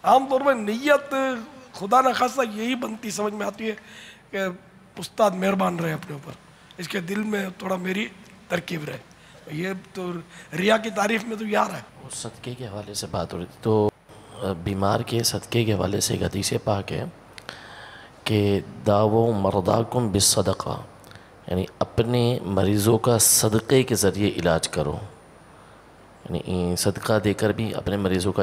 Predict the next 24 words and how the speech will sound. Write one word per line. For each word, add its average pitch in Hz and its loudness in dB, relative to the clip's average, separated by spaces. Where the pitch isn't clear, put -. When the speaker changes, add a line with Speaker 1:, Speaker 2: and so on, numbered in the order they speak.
Speaker 2:
इलाज 85 0
किया 82 -2
जा 76 -4
सकता - -10
है। 69 -4
इसी - -4
तरह 95 0
एक 104 0
हदीस 104 0
पाक 98 2
के 101 0
अंदर 95 2
है 101 0
कि 101 -4
सुबह 110 4
ही 113 4
सुबह 98 2
सदका 98 0
दिया 92 4
करो 117 0
कि 101 2
बला 95 4
सदक़े - 0
को 104 2